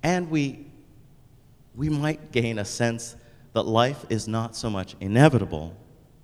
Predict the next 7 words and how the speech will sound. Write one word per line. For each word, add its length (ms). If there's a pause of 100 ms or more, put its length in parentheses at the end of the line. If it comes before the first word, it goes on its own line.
(1500)
that 120
is 220
unavoidable 840
at 100
the 60
whim 440
of 240